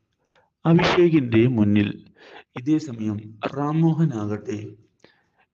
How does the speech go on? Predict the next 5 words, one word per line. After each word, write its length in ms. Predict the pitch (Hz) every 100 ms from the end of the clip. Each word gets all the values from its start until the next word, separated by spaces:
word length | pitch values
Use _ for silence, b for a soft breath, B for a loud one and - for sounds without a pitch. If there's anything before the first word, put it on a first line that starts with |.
| 156
കാര്യങ്ങൾ 600 | 165 175 180 175 175 175
എല്ലാം 460 | 113 107 107 107 -
അറിയാനിടയാകുന്നു. 1300 | 120 127 135 120 104 104 104 101 101 107 104 - - _ _
ഇതോടെ 400 | 123 110 104 101 107 110 -
ഇഷയെ 420 | 165 - 185 185